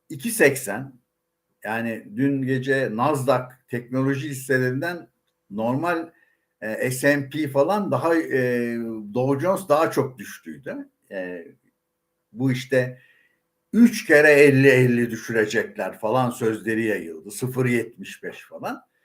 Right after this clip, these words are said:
Yani çok güzel. Korkudan çok güzel para kazanılır ya. İnsanlar panikledi mi,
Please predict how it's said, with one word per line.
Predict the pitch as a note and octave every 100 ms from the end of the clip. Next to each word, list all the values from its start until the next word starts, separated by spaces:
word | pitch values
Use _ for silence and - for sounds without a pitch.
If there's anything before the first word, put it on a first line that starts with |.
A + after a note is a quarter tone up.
| _ _ _
Yani | E3+ F3+ F#3+ F#3 _ _
çok | - C4 A#3+
güzel. | A#3 A#2 F#2 -
Korkudan | F#3 A3+ G#3+ G#3 G#3+ G3+
çok | D#4 D#4 -
güzel | B3+ E3 C3+
para | C3 B2 A#2+
kazanılır | A#2+ A2 A2 G2+ G2+ F#2+
ya. | G2 F#3 -
İnsanlar | G#3+ G#3 E3+ D3+ D3 C#3 -
panikledi | G#3+ E3+ - B2 G2
mi, | G2+ F#3 C#4